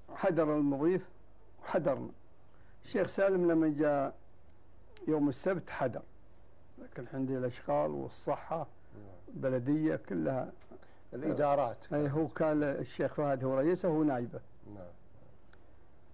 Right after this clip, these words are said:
Speaker 1: حضر أنا وياه، وبعضنا الحضر رحمة مرزوق بن شبو، ولجى نهار الأحد عقب الدوام طلعنا.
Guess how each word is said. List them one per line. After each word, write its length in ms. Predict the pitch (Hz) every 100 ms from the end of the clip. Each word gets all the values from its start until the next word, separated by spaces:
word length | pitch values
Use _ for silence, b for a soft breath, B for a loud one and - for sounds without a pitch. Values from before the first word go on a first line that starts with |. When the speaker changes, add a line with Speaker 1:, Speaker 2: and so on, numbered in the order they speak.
| - - - - - -
Speaker 1:
حضر 420 | - 208 170 160
أنا 120 | 147
وياه، 440 | 131 131 139 165 143
وبعضنا 680 | - 208 - - 143 143 143
الحضر 340 | - 139 135
رحمة 260 | 131 147 127 147
مرزوق 260 | 123 127
بن 160 | 117 120
شبو، 340 | 143 131 147 330 - - - -
ولجى 400 | 214 294 190 156
نهار 280 | 143 127 131
الأحد 300 | 147 165 190 185 - - - - - 180
عقب 220 | 143 135
الدوام 380 | 127 139 170 175
طلعنا. 380 | - 131 -